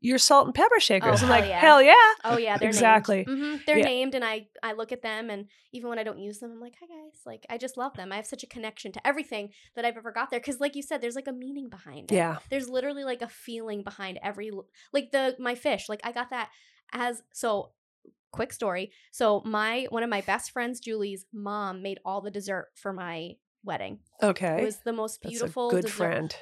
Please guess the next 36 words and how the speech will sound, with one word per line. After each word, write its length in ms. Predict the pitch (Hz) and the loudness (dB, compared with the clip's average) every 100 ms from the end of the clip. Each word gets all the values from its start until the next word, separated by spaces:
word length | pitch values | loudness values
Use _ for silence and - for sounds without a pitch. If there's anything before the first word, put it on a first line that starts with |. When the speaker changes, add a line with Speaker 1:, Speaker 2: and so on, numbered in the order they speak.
| - | -6
Speaker 2:
Oh 100 | 254 | -4
my 140 | 233 | -2
God. 160 | 214 196 | -2 -2
And 120 | 233 | 0
they 60 | 247 | -2
were 140 | 247 | -4
amazing. 600 | 226 240 262 277 254 262 | -6 -6 -4 -4 -4 -4
Like, 160 | 254 254 | -2 -2
I 120 | - 285 | -2 -4
wanted, 300 | 302 302 247 | -4 -4 -6
like, 120 | 233 | -8
something 240 | 247 226 | -8 -10
simple, 320 | 220 220 226 214 | -10 -10 -8 -8
and 100 | 196 | -8
her 120 | 226 | -10
mom 260 | 226 220 220 | -8 -8 -8
is, 120 | 208 | -10
like, 160 | 190 - | -12 -12
the 60 | 208 | -12
best 360 | 196 208 - | -8 -8 -8
baker. 400 | - 190 190 185 196 | -10 -10 -8 -10 -10
Marina, 420 | 208 196 196 196 _ | -10 -8 -6 -8 _
cheers 280 | - 214 208 | -10 -6 -6
to 100 | - | -6
you. 60 | 208 | -8
You're 260 | 190 190 - | -6 -8 -8
incredible. 460 | 214 202 190 190 190 - | -10 -8 -8 -8 -10 -10
She 100 | - | -6
Speaker 1:
<laughs> 0 | |
Speaker 2:
was 100 | 269 | -2
like, 140 | 247 240 | 0 2
"We're 140 | 302 | 2
making 280 | 339 349 302 | 2 2 0
you 80 | 220 | -2
four 340 | - 330 392 | -2 2 4
different 280 | 403 403 349 | 2 0 -4